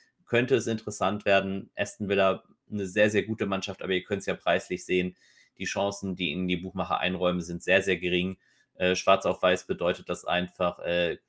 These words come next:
zweitgrößter Underdog, nicht mal acht Prozent, um zu gewinnen und nicht mal zwölf Prozent für zu null. Also, ähm,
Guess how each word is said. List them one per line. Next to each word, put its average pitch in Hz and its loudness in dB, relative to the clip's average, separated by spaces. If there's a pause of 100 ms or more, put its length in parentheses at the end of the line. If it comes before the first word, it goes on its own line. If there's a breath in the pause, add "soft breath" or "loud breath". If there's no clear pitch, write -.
(100)
zweitgrößter 101 2
Underdog, 98 2 (160)
nicht 107 -6
mal 98 6
acht - -2
Prozent, - -6
um 98 -8
zu - -10
gewinnen 98 0 (200 soft breath)
und 92 -4
nicht 98 -4
mal 95 0
zwölf 98 0
Prozent 92 -6
für 92 -4
zu - -6
null. 95 2 (300 loud breath)
Also, 90 0
ähm, 87 -4